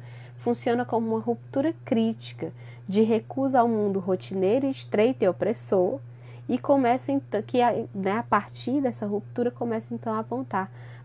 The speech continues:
para a possibilidade de quebras de paradigma em razão de a modernidade e o desenvolvimento científico do século vinte revelarem a impossibilidade de se acreditar em uma realidade única e imutável,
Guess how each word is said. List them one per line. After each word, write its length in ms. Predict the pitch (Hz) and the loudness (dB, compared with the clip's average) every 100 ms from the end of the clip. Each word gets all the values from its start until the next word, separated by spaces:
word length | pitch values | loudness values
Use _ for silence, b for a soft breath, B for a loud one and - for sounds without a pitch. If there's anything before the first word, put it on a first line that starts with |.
| - | 2
para 140 | 214 | 2
a 40 | |
possibilidade 800 | 220 233 - 233 233 208 190 208 214 | 2 -2 0 0 2 4 2 2 -6
de 100 | - | -8
quebras 480 | - 233 247 262 | 0 2 2 0
de 80 | 226 | -2
paradigma 920 | - 208 196 190 185 190 214 185 175 - B B B B B - | -2 0 2 0 0 0 0 0 -2 -6 B B B B B -2
em 140 | 202 226 | 2 4
razão 640 | 220 247 220 202 196 220 - - | 6 6 6 4 4 0 -8 -2
de 120 | 220 | 2
a 60 | 208 | 4
modernidade 800 | 202 196 202 196 185 196 233 247 | 6 4 4 4 4 4 2 2
e 40 | |
o 40 | |
desenvolvimento 640 | 226 233 226 214 208 202 202 | 0 2 2 0 0 0 -2
científico 560 | - 214 - 208 - 208 | -2 -4 -2 -6 -4 -4
do 100 | - | -4
século 380 | - 190 208 | -4 -2 -2
vinte 320 | 202 202 214 - | -2 -2 -6 -4
revelarem 920 | 226 247 233 190 185 214 240 185 180 B B B - | -4 0 0 2 2 2 2 2 0 B B B 2
a 80 | 202 | 2
impossibilidade 800 | 208 233 - 269 254 233 226 | 4 2 2 0 2 2 2
de 60 | - | 0
se 100 | 254 | -4
acreditar 800 | 233 240 - - 233 226 240 226 | -2 -4 -4 0 2 0 -2 0
em 80 | 233 | 0
uma 140 | 262 | -2
realidade 640 | 254 247 247 226 233 226 233 | -2 -2 0 0 0 0 0
única 340 | 254 285 302 | 0 -2 -2
e 60 | 285 | 0
imutável, 760 | 285 339 - 220 233 233 185 | 0 0 2 4 2 0 -6